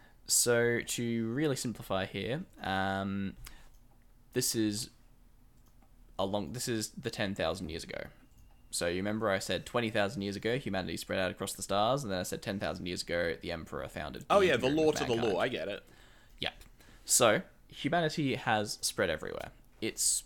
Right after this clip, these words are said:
Speaker 1: all over the place. The stars are ruled by elder races and powerful alien species we may one day talk about on this podcast, and humanity is just that silly little rodent race that breeds and spreads annoyingly fast using their stupid warp travel that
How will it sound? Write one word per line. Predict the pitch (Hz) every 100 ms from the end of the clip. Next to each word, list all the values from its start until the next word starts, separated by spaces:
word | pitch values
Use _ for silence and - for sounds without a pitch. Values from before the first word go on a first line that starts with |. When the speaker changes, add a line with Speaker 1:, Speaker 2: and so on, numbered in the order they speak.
| - -
Speaker 1:
all | 175
over | 113
the | -
place. | - - -
The | -
stars | - 110 113 107 107
are | 104 101
ruled | 104 131 131 117
by | - 104 -
elder | 123 123
races | 113 110 107 110 104
and | -
powerful | 110 101 - 101
alien | 90 92
species | - 113 107 107 107
we | 95
may | 92 90
one | 92
day | 90
talk | 69 151 139
about | 117 107
on |
this | 107 -
podcast, | 101 - 101 101 - - - - -
and | - 107 -
humanity | - - 107 98 160 160
is | 117 113
just | - - -
that | 92 -
silly | - - 160 151
little | 123 135 110
rodent | 98 101 101
race | 98 98 95
that | - 92 -
breeds | 107 113 107 -
and | 92
spreads | - 92 87
annoyingly | 92 95 95 85
fast | 101 - 95 92 -
using | 95 90
their | 95 95
stupid | - - 101 92
warp | - 85 -
travel | - 92 82 92
that | 92 87